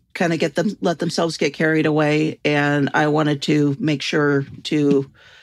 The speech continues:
set myself apart from that group of people, 'cause that's, that's what a lot of people tend to see.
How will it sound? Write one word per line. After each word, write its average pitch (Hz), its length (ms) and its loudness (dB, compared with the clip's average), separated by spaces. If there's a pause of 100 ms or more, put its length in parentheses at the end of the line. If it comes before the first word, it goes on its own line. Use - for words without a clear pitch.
set - 240 0
myself 147 320 0
apart 156 320 0
from 147 160 2
that 135 200 2
group 139 220 0
of 131 80 -6
people, 139 320 -2
'cause 143 180 -2
that's, 147 460 -2
that's 160 320 0
what 156 140 2
a 147 40 0
lot 143 220 2
of 139 140 -6
people 139 400 0
tend 135 240 -2
to 117 100 -2
see. - 500 -4